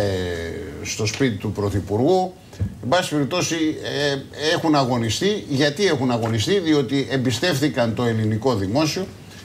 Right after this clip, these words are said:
και αγόρασαν ομόλογα του ελληνικού δημοσίου, που είναι η απευθείας υποχρέωση της ελληνικής κυβέρνησης,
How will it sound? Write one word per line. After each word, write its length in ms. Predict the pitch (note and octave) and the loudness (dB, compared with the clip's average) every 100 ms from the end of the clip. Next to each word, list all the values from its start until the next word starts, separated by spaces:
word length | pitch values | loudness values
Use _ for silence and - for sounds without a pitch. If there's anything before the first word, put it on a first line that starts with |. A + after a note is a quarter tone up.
| - | -8
και 160 | - D3 | 2 4
αγόρασαν 680 | C#3 E3 F3+ D3+ A#2 B2+ | 4 4 2 2 0 0
ομόλογα 580 | A2+ A2+ D3+ E3 F3+ G#3 G#3 - - - | 2 4 4 2 0 -2 -6 -14 -14 -2
του 100 | D3+ | 2
ελληνικού 460 | C#3 C3 B2+ G#2+ D3+ | 4 4 2 2 2
δημοσίου, 540 | B2 G2+ G2 E3 F#3 D3 | 2 0 -2 -2 -2 0
που 100 | E3+ | 2
είναι 160 | F3+ | 4
η 120 | E3 D#3+ | 4 2
απευθείας 560 | D3+ D3 G3+ G#3 C#3+ | 2 0 2 2 2
υποχρέωση 600 | C3 A#2 G#2+ B2 G#2+ - - - - - | 0 -2 0 2 0 -2 -10 -14 -16 -6
της 160 | G#2+ | 0
ελληνικής 500 | B2 A2 G#2+ G2 A#2+ - | 2 2 0 0 -2 0
κυβέρνησης, 580 | G2+ C3+ E3 E3+ G#3+ | 0 2 2 -2 -4